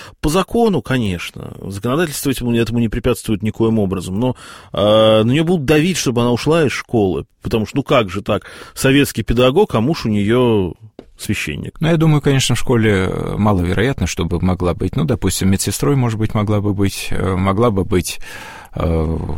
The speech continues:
Speaker 2: каким-то техническим работником, э, ну, где-то там.
Speaker 1: В проектном институте?
Speaker 2: Э, да, какие-то вот работы, не связанные с идеологией, не связанные, э, с такими вот вещами,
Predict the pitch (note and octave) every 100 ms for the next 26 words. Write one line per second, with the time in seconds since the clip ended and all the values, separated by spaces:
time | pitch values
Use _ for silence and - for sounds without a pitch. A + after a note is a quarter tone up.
0 | - - F#2+ - F2+ - F#2+ - C3+ -
1 | - A2+ A2 A2 G#2 G2+ - F#2+ F2+ F#2
2 | F2 - F2+ A#2 G2 E2 E2 - E2+ E2
3 | D#2+ G2+ G#2 F#2+ A2+ G#2 G2+ G2 - D3
4 | D3+ - - E2+ F2+ - A#2+ G2 A#2 C#3+
5 | B2+ G2+ G2 - G2+ A2 G#2+ F#2+ G2 G2
6 | - F#2+ E2 F2 F2 - G2 A2+ C3+ D3
7 | A2 G2+ F#2 F2+ G2+ F#2 F2 F2 F2 D#2+
8 | D#2+ F#2 - F#2+ F#2+ G2 - F#2+ - F2+
9 | F2 E2+ E2+ - - D#2+ F#2+ - C3+ C#3
10 | G#2 F#2